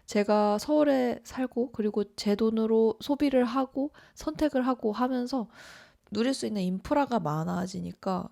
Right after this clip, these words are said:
인위적인 선택을 많이 하게 됐고, 그 안에서 오히려 제 기분이나 기운이 안 좋아지는 경험을 했던 것 같아요. 근데 이 말들을 하는 것도 굉장히 조심스럽습니다. 왜냐하면은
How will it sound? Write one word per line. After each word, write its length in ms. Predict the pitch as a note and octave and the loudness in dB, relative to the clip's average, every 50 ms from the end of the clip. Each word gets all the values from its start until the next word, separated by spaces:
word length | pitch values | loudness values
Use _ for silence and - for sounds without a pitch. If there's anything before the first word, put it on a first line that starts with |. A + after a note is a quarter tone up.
| _ - | _ -8
인위적인 500 | G#3+ G#3+ A#3+ C4+ B3+ C#4 B3+ A#3 A#3+ A#3 | -6 -4 -4 -2 0 0 0 0 0 -2
선택을 460 | B3+ B3+ A#3 A3+ B3 A#3 A3+ A#3 G3+ | -2 -4 -4 -2 -2 -2 0 0 0
많이 260 | F3+ D#3+ E3 E3+ F#3 | 2 2 2 0 0
하게 220 | F#3+ F#3+ G3 F#3+ | -2 0 -2 -4
됐고, 480 | F#3 - E3 - _ - F#3+ G3 A3+ A#3 - _ | -4 -4 -8 -8 _ -8 -6 -6 -6 -8 -12 _
그 140 | - - F#3+ | 0 2 4
안에서 840 | F3 E3+ F3 F3+ F#3 F#3+ F#3+ F#3+ F#3+ F#3+ G3 - G#3+ A3 A3 A3+ - | 4 4 2 0 -2 -4 -2 -2 -4 -4 -2 -2 -2 -2 -2 -4 -2
오히려 840 | - G#3+ A3 A3+ A3 A3+ A3+ A3 G#3+ G#3 G3+ G3 F#3 F3 F3 F3 - - | 0 0 2 2 2 2 2 2 2 2 2 0 0 0 -2 -4 -6 -8
제 460 | - - A3+ G#3 G3+ G3+ G3+ G3+ G3 - A3+ | -6 -2 0 0 2 2 0 0 -2 -4 -8
기분이나 640 | - - A3+ G#3 - A#3 A#3+ A#3 A#3 A3 G#3+ G#3 G3+ G3 | -8 -8 -6 -2 0 2 2 2 2 0 0 -2 -4 -6
기운이 420 | - - - A3+ A#3 A#3+ A#3 A#3 G#3 | -8 -4 -2 0 0 0 0 0 0
안 220 | G3 G3+ A3 A3+ | 0 0 0 2
좋아지는 480 | B3 B3 A#3+ A#3 A3+ A#3+ A3+ A3 G#3+ G#3+ | 2 4 4 2 0 -2 -4 -4 -4 -4
경험을 480 | - G#3+ F#3 F3+ F3+ F3 F3 F3 F3+ | -4 -2 -2 -2 -2 -2 -2 -2 -2
했던 280 | F3+ F3+ - F3+ F3 E3+ | -2 -2 -4 -6 -6 -6
것 100 | F3 E3+ | -6 -8
같아요. 520 | - E3 - - - - F3+ E3+ E3+ F3 - _ _ _ _ _ _ _ _ _ _ _ _ _ - | -8 -10 -12 -10 -6 -6 -4 -4 -4 -6 -10 _ _ _ _ _ _ _ _ _ _ _ _ _ 0
근데 120 | A#3 A3+ | 2 4
이 80 | A3+ A3+ | 4 6
말들을 440 | - F3+ F3+ G3 G#3 C4 B3+ B3 B3 | 6 8 8 8 8 8 8 8 8
하는 240 | A#3 C#4 C#4+ D#4 D4+ | 6 4 4 4 4
것도 240 | D4 D4 - B3+ | 4 2 2 0
굉장히 400 | A3+ - A3+ A3+ A#3+ A#3 A3+ A3+ | 0 2 2 2 4 4 4 2
조심스럽습니다. 1120 | G#3+ - - G#3 F#3+ - A3 A3 A3 G#3+ G#3 G#3 - A3+ A3 A3+ - - A3 G3+ F#3+ F#3+ E3+ E3 | 0 2 0 0 2 2 0 0 0 0 0 2 4 4 2 2 0 -4 -4 -2 0 0 2 2
왜냐하면은 600 | F3 F3+ F#3+ G3 F#3+ F#3+ F#3 F#3 F#3 F3+ F3+ | 2 2 4 2 4 2 2 0 0 0 -2